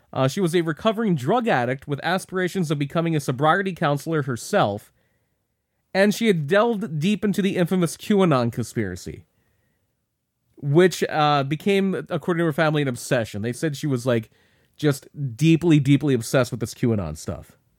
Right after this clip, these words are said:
Like Kevin Greason, there are competing versions of what happened to her to cause her demise.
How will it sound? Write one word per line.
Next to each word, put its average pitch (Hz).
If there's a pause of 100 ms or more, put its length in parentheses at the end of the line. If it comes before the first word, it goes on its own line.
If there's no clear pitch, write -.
(680)
Like 208
Kevin 262
Greason, 160
there 185
are 180
competing 226
versions 185
of 151
what 170
happened 156
to 170
her 147
to 151
cause 117
her 135
demise. 139